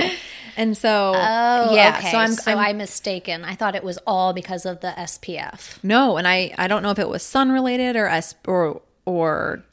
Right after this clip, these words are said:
Speaker 1: I'm sure <laughs> there was a lot of it because there was a lot of alcohol, but I, I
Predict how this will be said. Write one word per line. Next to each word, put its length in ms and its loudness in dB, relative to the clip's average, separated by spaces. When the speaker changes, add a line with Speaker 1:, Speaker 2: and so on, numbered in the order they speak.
Speaker 1:
I'm 100 -6
sure 340 4
<laughs> 0 -
there 200 4
was 140 4
a 120 -2
lot 200 -4
of 180 -4
it 120 -2
because 280 -2
there 80 0
was 100 0
a 40 -4
lot 160 0
of 60 -8
alcohol, 640 4
but 160 8
I, 260 6
I 140 4